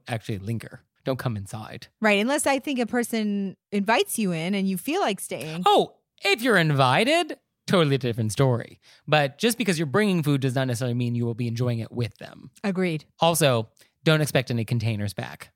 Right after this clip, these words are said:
Speaker 1: If you happen to make something, don't give them your best Tupperware and expect it back.
Speaker 2: Yeah. And don't give them the job of being like, "This is my favorite plate. Can you get it back to me tomorrow?"
Speaker 1: <laughs> Right. No. Our next question is,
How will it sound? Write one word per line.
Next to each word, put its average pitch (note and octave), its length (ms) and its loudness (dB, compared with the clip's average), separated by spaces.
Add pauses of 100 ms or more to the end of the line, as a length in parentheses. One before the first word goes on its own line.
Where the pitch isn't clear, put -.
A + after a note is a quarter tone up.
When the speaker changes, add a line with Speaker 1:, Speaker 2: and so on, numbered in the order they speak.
(120)
Speaker 1:
If C#3+ 120 -2
you C3+ 100 2
happen A#2+ 220 0
to A#2 60 -2
make A2 180 -2
something, D3 420 -2 (300)
don't D3 340 2
give C3 120 2
them A#2 140 0
your A2 100 -2
best G#2+ 220 -4
Tupperware D#3 380 0
and A2+ 80 -2
expect - 320 -12
it A2 60 -16
back. - 320 -16 (220)
Speaker 2:
Yeah. D#3 260 -6 (320)
And A#3+ 80 -4
don't D#4+ 140 2
give D#4 120 -2
them C#4+ 120 0
the B3 120 2
job G#3+ 300 2
of F#3 100 -2
being G3 160 0
like, F#3 300 -2
"This B3 220 -2
is C4+ 60 -4
my C#4+ 100 0
favorite C#4 220 0
plate. A3+ 260 0
Can C#4+ 80 -2
you C4 80 0
get C4 100 0
it B3+ 60 -4
back B3 180 0
to C4+ 60 -10
me C4+ 80 -4
tomorrow?" B3 640 -2 (160)
Speaker 1:
<laughs> - 180 -4
Right. - 800 0 (400)
No. C#3 240 -4 (1400)
Our D#3 120 2
next G3+ 240 -2
question C#3 360 2
is, A2+ 280 -4